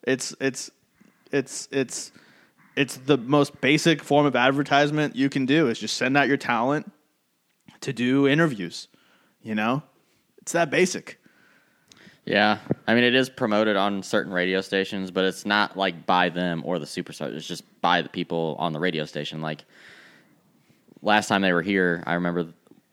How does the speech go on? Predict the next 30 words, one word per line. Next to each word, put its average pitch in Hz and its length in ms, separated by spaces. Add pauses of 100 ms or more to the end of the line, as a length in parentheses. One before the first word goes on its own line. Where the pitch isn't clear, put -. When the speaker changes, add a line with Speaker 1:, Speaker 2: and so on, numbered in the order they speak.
Speaker 2:
you 87 100
know, 82 200
I 67 120
was 82 220
listening 87 300
to 82 60
the 82 60
radio 85 380
and 78 100
they 78 220
promoted, 82 680
you 90 100
know, 80 120
A 90 140
E 92 40
W's 92 360
in 85 100
town 87 260
tonight, 82 400
and 82 140
then 82 80
they 82 240 (520)
announced 90 360
certain 90 180
superstars 87 540
that 85 100
were 85 80
gonna 78 180
be 95 140
there. 80 320